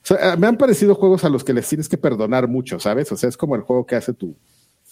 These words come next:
tu, tu mi primo, que dices, "Ay, pero pues es el que hizo mi primo, güey, perdónale que las cajas de colisión estén puteadas, pero tiene una buena idea", ¿no? Así es como,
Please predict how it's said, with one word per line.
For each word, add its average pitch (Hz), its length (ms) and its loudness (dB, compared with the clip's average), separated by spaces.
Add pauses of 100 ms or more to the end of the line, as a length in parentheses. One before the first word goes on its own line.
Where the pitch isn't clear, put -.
(200)
tu, 107 220 0
tu 123 120 0
mi 117 160 4
primo, 123 500 2
que 110 100 -2
dices, 117 240 -2
"Ay, 175 300 0
pero 202 160 0
pues 208 160 -6
es 320 140 0
el 330 80 2
que 220 120 -2
hizo 208 160 2
mi 165 120 2
primo, 139 380 0
güey, 92 180 -4
perdónale 147 560 0
que 107 140 -2
las 101 180 -4
cajas 131 260 -2
de 120 120 -2
colisión 92 360 -4
estén 117 260 -2
puteadas, 95 840 -4 (420)
pero 110 140 0
tiene 156 160 4
una 165 100 6
buena 135 240 4
idea", 113 340 4
¿no? 117 180 -2
Así 123 180 0
es - 80 0
como, 113 340 0